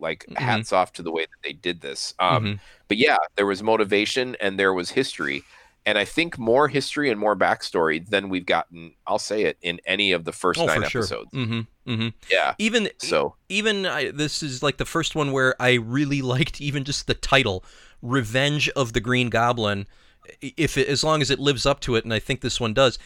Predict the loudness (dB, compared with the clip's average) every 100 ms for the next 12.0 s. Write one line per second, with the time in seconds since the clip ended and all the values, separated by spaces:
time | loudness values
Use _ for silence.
0 | -20 -20 _ 0 2 2 -2 -4 2 2
1 | 2 0 4 4 4 0 -2 0 -2 0
2 | 0 0 -2 -12 _ _ -20 _ -4 -4
3 | 0 -2 0 -2 0 -2 0 0 0 -4
4 | -4 -2 -4 -6 -10 -12 -16 -20 -12 -6
5 | 0 0 0 -4 -4 -4 -2 0 0 0
6 | -2 -14 -20 -20 _ -6 -2 0 0 0
7 | 0 0 0 0 -10 -20 -20 -20 _ -6
8 | -2 -2 -4 -8 -2 -2 0 0 0 0
9 | -2 -6 -6 -8 -6 -4 -4 -6 -4 0
10 | 0 0 -4 -6 -4 -4 -2 -4 -2 -4
11 | -4 -4 -8 -8 -10 -10 -8 -10 0